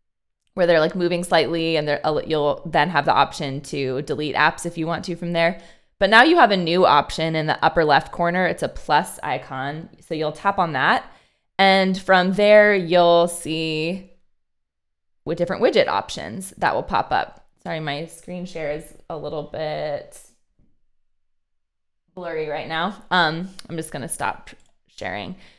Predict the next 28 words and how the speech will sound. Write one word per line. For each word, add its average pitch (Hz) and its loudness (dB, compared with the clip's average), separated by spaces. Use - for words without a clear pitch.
'cause 196 -12
that, - -6
you 156 -6
saw 151 -2
the 139 -8
most 156 -8
important 175 -8
part 196 -6
there. 175 -2
Anyways, 185 -4
so 214 6
you 208 0
see 226 -2
the 170 4
widget 196 2
options 170 0
there. 170 4
From 180 -6
there, 180 2
you 170 -2
can 170 -10
tap 170 -6
on 160 -4
the 156 -6
ones 151 -6
that 131 0
you 147 -8
want, 240 2